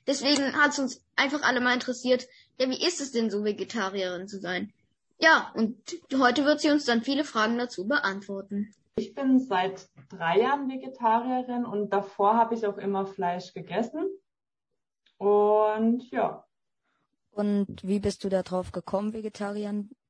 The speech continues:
Speaker 3: Vegetarierin zu werden?
Speaker 2: Also ich hab mir schon ein paar Jahre davor immer so gedacht, „Hm, ich wär's eigentlich gern“, aber ich hab's irgendwie auch dann nicht so geschafft,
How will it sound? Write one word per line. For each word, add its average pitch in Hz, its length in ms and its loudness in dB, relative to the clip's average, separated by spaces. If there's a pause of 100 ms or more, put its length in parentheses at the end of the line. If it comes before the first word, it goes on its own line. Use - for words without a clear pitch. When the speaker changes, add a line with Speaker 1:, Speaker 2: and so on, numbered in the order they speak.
(140)
Speaker 3:
Vegetarierin 196 1080 -4
zu 196 180 -10
werden? 202 400 -4 (840)
Speaker 2:
Also 185 340 0
ich - 220 -6
hab 202 160 -2
mir 202 340 2
schon 202 240 -4
ein 196 80 -8
paar 190 160 -2
Jahre 202 280 0
davor 196 600 0
immer 202 300 -2
so 190 520 -2
gedacht, 190 360 -2
„Hm, 220 500 -2 (180)
ich - 220 -14 (200)
wär's 185 440 0
eigentlich 240 600 0
gern“, 208 380 4
aber 196 220 2
ich 220 120 -2
hab's 214 200 -2
irgendwie 196 340 0
auch 190 140 0
dann 190 180 0
nicht 196 200 -4
so 196 380 4
geschafft, 190 520 -8